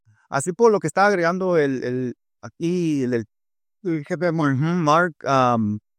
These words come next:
Speaker 1: como ellos traen el Northside, nosotros tenemos Turley también.
Speaker 2: Ah, sí, es parte de, sí, siete. ¿Turley es de la cincuenta y seis Norte o sesenta y seis Norte?
Speaker 1: Es la sixty, sí, usted, se está, ya, sí, es, es, es, es, es, es, es, es,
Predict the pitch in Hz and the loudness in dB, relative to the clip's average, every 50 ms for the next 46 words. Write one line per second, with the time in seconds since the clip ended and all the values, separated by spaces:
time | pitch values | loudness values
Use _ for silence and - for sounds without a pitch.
0 | _ - 131 123 113 113 117 139 139 - - 139 139 139 131 113 120 135 143 - | _ -6 -2 0 2 2 2 0 -2 -2 -2 -2 0 0 0 0 2 0 0 0
1 | - 139 123 113 113 139 135 - 139 123 - 120 117 127 131 117 - - 135 139 | 0 -2 0 0 -2 -4 -4 -6 -8 -6 -4 -2 -2 0 -2 -2 -2 -4 -4 -4
2 | 131 104 90 - _ _ _ 107 101 101 95 90 - _ _ - 127 151 165 185 | -4 -4 -8 -12 _ _ _ -8 -8 -6 -8 -8 -12 _ _ -14 -12 -10 -10 -8
3 | 196 214 190 - 185 208 - _ - 208 269 269 220 _ 202 165 156 175 202 202 | -8 -8 -6 -6 -6 -6 -6 _ -6 -4 -4 -4 -4 _ -4 0 2 2 4 2
4 | 151 123 139 143 - - _ _ _ _ _ _ _ - - 196 - - - 185 | 2 0 -4 -10 -14 -18 _ _ _ _ _ _ _ -12 -10 -10 -6 -2 0 0
5 | 175 - 160 147 - - 262 320 330 320 302 311 233 240 233 202 233 208 196 190 | 0 0 -2 -4 0 2 2 2 2 0 0 2 2 2 2 2 2 0 0 0
6 | 165 - 165 175 165 - - 185 156 139 165 165 - - 220 214 214 233 233 240 | 0 -2 -4 -6 -4 -4 -4 -4 0 0 0 0 0 0 -2 -2 -2 -2 -4 -4
7 | 311 - _ - 494 494 - _ _ _ 160 160 151 - - - 165 147 - 156 | -4 -4 _ 0 0 0 -2 _ _ _ -4 -4 -4 -4 -6 -6 -6 -6 -4 -6
8 | 139 - - 160 147 156 147 135 123 - - 113 92 - _ _ _ _ _ _ | -8 -6 -8 -8 -8 -6 -6 -6 -8 -10 -12 -16 -16 -16 _ _ _ _ _ _
9 | 117 120 127 - - 160 151 143 135 131 131 131 123 117 - - - - 147 - | -4 -2 -2 -2 0 2 4 6 8 8 8 6 4 2 -2 -6 -10 -10 -10 -12
10 | - - 160 160 156 156 151 151 147 135 - 151 147 - 143 135 131 131 123 - | -12 -8 -8 -6 -6 -6 -6 -6 -8 -6 -6 -6 -6 -4 -6 -6 -6 -6 -10 -12
11 | _ - - - - 117 110 - - 123 147 135 123 117 117 - - 127 107 98 | _ -18 -16 -12 -10 -8 -8 -6 -2 0 2 4 4 2 0 -2 -4 -4 -4 -4
12 | 113 120 - 110 98 - 127 110 - - 185 196 - - 165 - 160 147 - - | -4 -6 -6 -8 -6 -6 -8 -8 -2 0 0 0 0 -2 -4 -4 -4 -6 -2 0
13 | 139 123 107 98 95 101 117 110 | 0 0 0 0 -2 -4 -6 -8